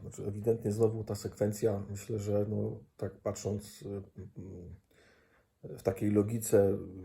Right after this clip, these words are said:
że Łukasz zbierał dane, jak wiemy, że zbierał dane, bo sam nam pisze o tym na początku swojej Ewangelii, mógł się dowiedzieć tylko od, od Marii, że Maria po prostu poszła sobie do, do Elżbiety, do swojej krewnej,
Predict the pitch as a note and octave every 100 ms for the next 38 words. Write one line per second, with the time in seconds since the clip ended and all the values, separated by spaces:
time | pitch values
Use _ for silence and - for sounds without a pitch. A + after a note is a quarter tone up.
0 | F#2 F#2+ F#2+ G2+ A2+ A2+ F#2+ G#2+ A2 A2+
1 | G#2+ F#2+ G2 G2+ G2 F#2 F#2 G2 A#2+ A2
2 | F#2+ F#2+ G2+ G2 G2 G2 F#2+ F2 G2 G2+
3 | G2+ G2 G2 B2 G2 G2 F#2+ F2+ - G#2
4 | F2+ F#2+ - F#2+ F2+ F#2 F2+ F2+ G2+ -
5 | - - - - - - - - - _
6 | _ _ _ _ _ - - A2+ A2+ A2+
7 | G#2 G#2+ G#2+ - A2 - A2+ G#2+ G#2+ -
8 | B2+ E3+ G#2+ F#2+ G2 G2 G#2 G2+ G2 G2+
9 | - G2+ - G2+ G2+ G2+ G#2 G#2+ G#2 -
10 | - G2+ G#2+ G2 G2 F#2+ F2+ - - G2
11 | G2+ G2+ G2+ G#2 - A2+ G#2 - G2+ F#2+
12 | - F#2+ G2+ G#2+